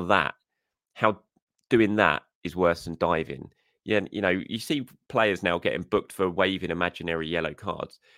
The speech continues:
Booting a ball against them from two yards to deliberately get them booked when you're standing over a free kick. Surely that's exactly the same as asking for a, um, an, a, a player to get yellow card. You get booked for doing that now if you actually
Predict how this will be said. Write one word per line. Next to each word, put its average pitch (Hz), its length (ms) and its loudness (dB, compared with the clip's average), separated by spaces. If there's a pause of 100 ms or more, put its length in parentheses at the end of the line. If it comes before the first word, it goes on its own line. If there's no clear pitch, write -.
(280)
Booting 160 300 4
a - 40 2
ball 135 220 2
against 90 340 -2
them 78 180 -8
from 90 200 -12
two 101 220 -4
yards 92 360 0
to - 120 -20
deliberately 98 640 -4
get - 260 -4
them 85 300 -10
booked - 340 -2
when 85 140 -4
you're 82 180 -4
standing 87 480 -4
over 87 220 -2
a 85 60 -6
free 85 240 -4
kick. - 280 -10 (380)
Surely 214 320 0
that's - 180 0
exactly 104 500 -2
the 95 80 -2
same 98 300 0
as 82 120 -4
asking 92 420 2
for 82 200 -2
a, 78 60 -6 (500)
um, 80 420 -2 (360)
an, 85 160 -4
a, 78 140 -4 (100)
a 78 160 -4
player 85 280 0
to - 140 -12
get - 140 -2
yellow 78 160 -2
card. 85 280 -6
You 120 60 -6
get - 240 2
booked - 180 4
for - 120 -8
doing 80 180 0
that 69 180 -4
now 64 220 -4
if - 160 -10
you 107 60 2
actually - 240 -2